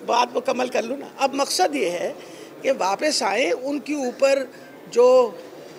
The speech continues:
जेल काटनी है वो जेल काटें आके। वजह यह है कि बड़े लीडर तो जेलों के अंदर बनते हैं ना,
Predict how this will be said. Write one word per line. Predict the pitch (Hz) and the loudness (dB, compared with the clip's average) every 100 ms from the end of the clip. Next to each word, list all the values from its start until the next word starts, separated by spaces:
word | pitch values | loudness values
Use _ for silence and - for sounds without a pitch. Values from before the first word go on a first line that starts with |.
| - - | -16 -4
जेल | 214 262 277 | 6 6 8
काटनी | 233 208 - 285 | 0 0 -2 -2
है | 311 | 0
वो | 320 | 0
जेल | 240 285 | 2 0
काटें | - 185 180 277 | 2 -6 -2 -2
आके। | 208 160 180 254 403 - - - - - | -2 -6 -4 -4 -6 -16 -20 -20 -12 -4
वजह | 277 370 | 0 2
यह | 320 330 | 4 2
है | |
कि | 370 | 2
बड़े | 320 311 | 2 4
लीडर | 339 320 320 349 | 6 4 2 0
तो | 330 | -2
जेलों | 226 262 311 | 0 2 2
के | 302 | 0
अंदर | 277 262 | 2 2
बनते | 233 190 226 220 | 2 0 0 -2
हैं | |
ना, | 240 | -2